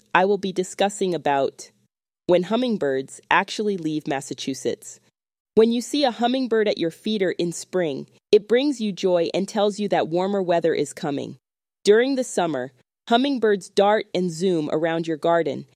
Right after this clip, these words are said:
adding vibrant color that brings joy. But then September hits,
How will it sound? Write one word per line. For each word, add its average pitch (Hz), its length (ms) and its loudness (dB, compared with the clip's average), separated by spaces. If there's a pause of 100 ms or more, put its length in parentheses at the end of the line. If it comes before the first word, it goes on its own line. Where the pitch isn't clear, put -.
(200)
adding 208 360 2
vibrant 190 440 0
color 160 320 -2
that 143 220 -4
brings 165 360 -4
joy. 143 440 -4 (640)
But 180 200 4
then 233 240 6
September 226 560 0
hits, - 500 -4